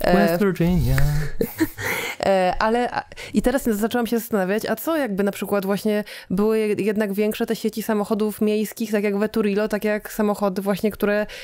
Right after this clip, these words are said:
Speaker 1: sobie wypożyczasz, nie? Żeby się poruszać po mieście i potem ktoś inny sobie je bierze i ten, ten samochód nie stoi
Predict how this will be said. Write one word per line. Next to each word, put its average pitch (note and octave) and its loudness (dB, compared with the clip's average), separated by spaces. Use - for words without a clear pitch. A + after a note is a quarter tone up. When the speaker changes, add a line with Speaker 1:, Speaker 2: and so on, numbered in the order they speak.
Speaker 1:
sobie G#3+ 0
wypożyczasz, G#3+ 0
nie? B3 0
Żeby A#3+ -2
się F#3+ -4
poruszać F#3 -2
po F#3+ -2
mieście A#3 0
i C#4 0
potem B3 0
ktoś A3+ -4
inny A3+ 2
sobie G#3+ 0
je G3+ 0
bierze A3+ 0
i A#3+ -2
ten, G3+ -8
ten A3+ 0
samochód A3 -2
nie G#3+ 2
stoi A#3 0